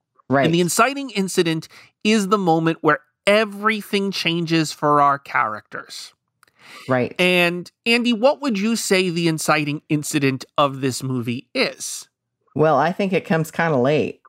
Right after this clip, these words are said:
Speaker 1: Uh, there's a knock at the door, and there's gonna be a ball.
Speaker 2: Right, and that is more than a half hour into the
Speaker 1: <laughs> Yes.
Speaker 2: movie.
Speaker 1: I know. I mean, it's almost like the first act of this film is really exposition.
Speaker 2: It is exposition, unless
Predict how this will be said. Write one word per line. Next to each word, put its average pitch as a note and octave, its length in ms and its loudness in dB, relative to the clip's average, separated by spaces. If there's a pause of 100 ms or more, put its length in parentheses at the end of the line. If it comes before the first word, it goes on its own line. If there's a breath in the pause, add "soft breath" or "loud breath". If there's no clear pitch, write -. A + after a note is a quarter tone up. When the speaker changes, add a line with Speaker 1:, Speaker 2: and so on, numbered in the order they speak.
(120)
Speaker 1:
Uh, C3 240 0
there's D#3+ 220 0
a C#3+ 60 2
knock C3+ 300 2
at E3 120 -8
the C#3+ 80 -2
door, D#3 420 0
and B2+ 120 0
there's C#3 160 0
gonna D3+ 140 0
be D3 120 0
a C3 60 2
ball. A2 520 0 (420 loud breath)
Speaker 2:
Right, A3 320 2 (120)
and F3+ 140 -2
that C4 200 2
is C4+ 260 -4 (120)
more G#3 520 2
than G#3+ 140 -2
a G3 60 0
half F3 380 0
hour A2 460 -2 (520)
into F3+ 320 2
the G#3 120 4
Speaker 1:
<laughs> - 20 0
Yes. C#4 120 2 (120)
Speaker 2:
movie. C#3 200 -4 (680 soft breath)
Speaker 1:
I D#3+ 140 2
know. E3 380 2
I D3+ 100 0
mean, E3 140 2
it's D#3+ 120 -2
almost G3 280 0
like F3+ 140 -2
the D3+ 100 -2
first E3+ 320 -2
act D#3 280 -4
of D3+ 80 -8
this C#3 200 -6
film D#3+ 320 0
is B2 160 -2
really C#3 260 0
exposition. B2+ 600 -2
Speaker 2:
It A#3+ 80 4
is F#4 240 2
exposition, G3 600 0 (120)
unless B3 800 0